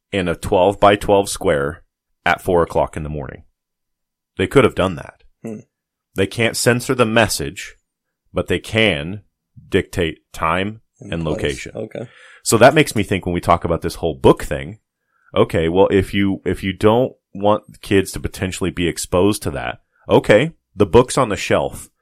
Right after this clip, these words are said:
Speaker 1: but it's way over there in the corner where nobody else goes. Or it's way back in this room that nobody else goes. It's still on a shelf. It's still there. The government money paid for it. It's on the shelf in a government building, but it's over here. So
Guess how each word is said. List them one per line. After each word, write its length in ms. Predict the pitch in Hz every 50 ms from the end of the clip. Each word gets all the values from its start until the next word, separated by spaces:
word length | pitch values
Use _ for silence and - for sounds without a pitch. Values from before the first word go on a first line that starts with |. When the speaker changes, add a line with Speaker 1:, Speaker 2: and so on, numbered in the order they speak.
| _ _
Speaker 1:
but 120 | - 92 85
it's 140 | 80 - -
way 640 | 80 78 82 104 123 139 147 151 156 156 151 151
over 260 | 151 143 143 131 139 139
there 220 | 135 135 131 131
in 60 | 127
the 80 | 120 110
corner 360 | - - 123 120 110 95 85
where 120 | 78 78 78
nobody 340 | 78 78 87 87 98 95 92
else 220 | 87 87 87 -
goes. 480 | - 98 78 69 65 65 - - - _ _ _ _ _ _ _ _ _ _ _
Or 200 | _ - 98 95
it's 120 | 90 - -
way 340 | 92 92 104 110 117 123 123
back 320 | - 120 113 113 117 -
in 160 | 110 87 87
this 260 | 101 123 143 - -
room 220 | - 90 82 80 76
that 100 | - -
nobody 220 | 87 87 85 92 90
else 160 | 90 87 -
goes. 240 | - 127 101 78 71
It's 120 | 71 - -
still 240 | - - 87 80 87
on 140 | 92 104
a 60 | 131 139
shelf. 560 | - - 160 123 95 113 - - - - _ _ _ _ _
It's 180 | - 82 - -
still 340 | - - - 95 95 113 135
there. 420 | 147 175 151 92 - 80 98 _ _ _ _ _ _ _ _ _ _ _
The 100 | - 82
government 380 | 78 87 82 82 95 107 113 104
money 200 | 120 127 139 147
paid 320 | 147 - 151 127 107 -
for 220 | - - 82 73 73
it. 80 | -
It's 120 | 78 - -
on 100 | 78 80
the 80 | 87
shelf 280 | - - 101 90 92 -
in 60 | 95 95
a 40 |
government 400 | 92 90 95 92 107 117 120 -
building, 380 | 143 131 113 90 73 67 69 - _ _ _ _ _ _ _ _ _ _ _ _
but 140 | _ 98 92
it's 120 | 87 - 98
over 180 | 90 85 80
here. 340 | 80 90 85 67 50 - _ _ _ _ _ _ _ _ _ _ _ _ _
So 400 | _ - 98 85 80 76 71 -